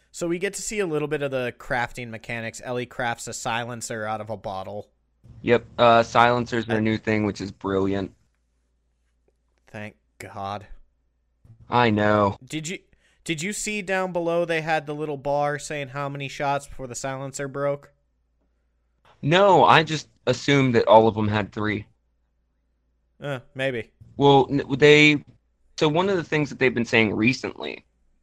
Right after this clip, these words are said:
Speaker 2: is whenever it comes to both crafting and upgrading, um, you know, upgrading both your weapons and your character, that they wanted to
Speaker 1: Mm-hmm.
Speaker 2: make it,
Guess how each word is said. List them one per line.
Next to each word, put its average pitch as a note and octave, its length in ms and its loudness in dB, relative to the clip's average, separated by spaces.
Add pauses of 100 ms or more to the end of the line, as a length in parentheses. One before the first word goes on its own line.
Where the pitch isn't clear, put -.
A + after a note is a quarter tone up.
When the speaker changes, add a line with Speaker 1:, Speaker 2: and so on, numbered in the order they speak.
(140)
Speaker 2:
is G#2+ 120 -8
whenever A2+ 360 2
it - 80 -2
comes A2 280 -2
to - 100 -20
both G2 260 -2
crafting G#2 480 2
and F#2+ 80 -2
upgrading, F#2 600 -4 (1400)
um, G2+ 520 4 (880)
you C#3+ 140 2
know, G#2+ 140 4
upgrading A#2 520 2
both A2 180 2
your G#2 120 -2
weapons G2+ 400 0
and F#2+ 120 -4
your D#2+ 120 -14
character, A2 580 -2 (560)
that A#2+ 180 -2
they A#2 120 2
wanted A#2 380 2
to A#2 60 -4
Speaker 1:
Mm-hmm. A2+ 80 4
Speaker 2:
make A2+ 260 2
it, G#2+ 280 0